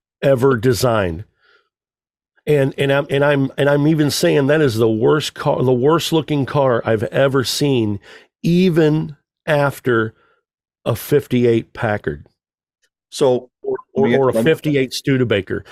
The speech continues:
Speaker 1: because that is some stuck on platypus looking. I, I, I have, I have, I, it, they have to be the people that, that, that designed a fifty-eight Studebaker.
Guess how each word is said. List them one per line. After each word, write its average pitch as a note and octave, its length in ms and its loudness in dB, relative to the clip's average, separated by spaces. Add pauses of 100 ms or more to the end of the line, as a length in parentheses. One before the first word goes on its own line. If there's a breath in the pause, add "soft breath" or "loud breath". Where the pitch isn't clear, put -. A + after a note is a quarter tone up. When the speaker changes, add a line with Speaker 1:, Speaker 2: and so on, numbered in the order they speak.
(180 loud breath)
Speaker 1:
because C3 320 -2
that D3 260 0
is F3+ 140 2
some A#2+ 260 0
stuck - 680 0
on C#3 400 0 (340 loud breath)
platypus C#3+ 880 -2
looking. B2 560 0 (800 soft breath)
I, - 180 -4
I, C#3+ 280 -2
I C#3 40 0
have, B2 240 -2
I C3+ 120 -4
have, A#2 280 -4 (180)
I, - 240 -8 (220 loud breath)
it, G#3 140 -4
they G#3 140 2
have G#3+ 320 -2
to G3+ 80 -2
be D#3+ 320 0 (160 loud breath)
the D3 100 -2
people G#3+ 280 0
that, F#3+ 180 2
that, D3 280 -2
that C#3 240 -2
designed D3+ 800 0 (340 loud breath)
a A#2+ 80 -2
fifty-eight C#3 840 0 (240)
Studebaker. A2+ 800 0